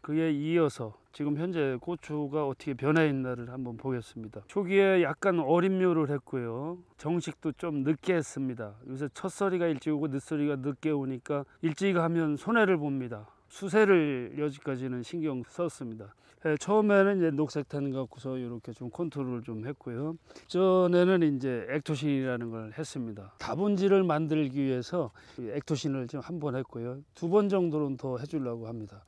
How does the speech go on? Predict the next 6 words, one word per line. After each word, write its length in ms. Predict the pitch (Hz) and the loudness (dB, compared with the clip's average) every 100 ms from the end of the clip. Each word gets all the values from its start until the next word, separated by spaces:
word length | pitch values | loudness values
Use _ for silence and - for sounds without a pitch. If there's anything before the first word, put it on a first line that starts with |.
| _ - - | _ -20 -20
지금 240 | - 170 165 | -6 -2 0
보시면, 760 | 165 160 165 151 127 127 170 170 _ - | 0 -2 0 0 0 -2 -4 -8 _ -8
예, 240 | 123 123 | -4 -2
분지가 520 | 113 - 165 156 156 151 | -4 -4 -2 2 2 2
이렇게, 600 | 135 123 - 117 131 165 - - - - | 0 -4 -6 -4 -4 -6 -12 -20 -20 -14
예, 60 | - | -10